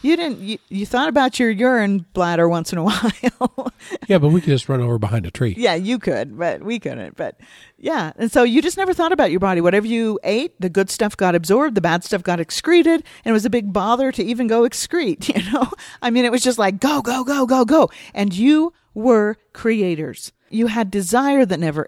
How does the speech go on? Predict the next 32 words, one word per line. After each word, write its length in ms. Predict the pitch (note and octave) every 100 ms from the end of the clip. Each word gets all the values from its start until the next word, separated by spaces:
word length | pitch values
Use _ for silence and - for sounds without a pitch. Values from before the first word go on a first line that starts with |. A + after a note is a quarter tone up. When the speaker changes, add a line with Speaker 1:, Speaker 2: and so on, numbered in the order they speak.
| -
Speaker 1:
ended. 420 | C#4 C#4 C#4 G#3+
You 140 | G#3+
were 80 | F3+
gonna 180 | E3 F3
be 140 | D#3
the 140 | D3+ D3+
president 320 | - A#3 G3+
of 40 | E3
the 40 |
United 120 | C#3+ -
States. 480 | - D#4 C#4 C#4 G3+
You 60 |
were 80 | E3
gonna 180 | F3 E3+
be 120 | D#3+
a 80 | C#3
ballerina. 560 | E3+ G3 G3+ C4 C4+
You 100 | A#3
were 80 | F3
gonna 140 | E3+ D3
be 100 | C3
an 120 | F3
astronaut. 500 | A#3+ C4 - A#3 A3
You 80 | F#3
were 60 |
gonna 160 | E3+ E3
be 140 | D3+
this 280 | E3 C4 B3
and 140 | F3+ A#3
this 180 | A#3+
and 100 | G3+
this. 160 | A#3+